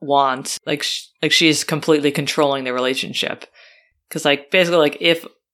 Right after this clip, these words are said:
if a relationship is healthy and a woman is able to, like, also, like, express her opinions, and a, and a man in a heterosexual, a heterosexual relationship is supporting her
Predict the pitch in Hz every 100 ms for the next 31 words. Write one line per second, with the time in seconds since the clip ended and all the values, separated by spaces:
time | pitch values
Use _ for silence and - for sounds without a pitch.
0 | _ 175 160 170 170 175 160 180 170 147
1 | 160 165 160 170 156 156 151 - - 143
2 | 139 139 - 143 143 143 143 139 143 135
3 | 139 139 139 135 139 135 131 139 131 -
4 | - 151 - 135 131 - 143 135 131 135
5 | 131 147 139 131 131 131 - - 131 123
6 | - 175 165 165 160 160 147 143 147 139
7 | 139 139 - 135 131 - - 139 139 147
8 | 147 143 - 147 - 147 135 135 143 143
9 | 143 135 139 135 - - - 135 127 127
10 | 131 - - - _ _ - - - 147
11 | 170 180 160 147 147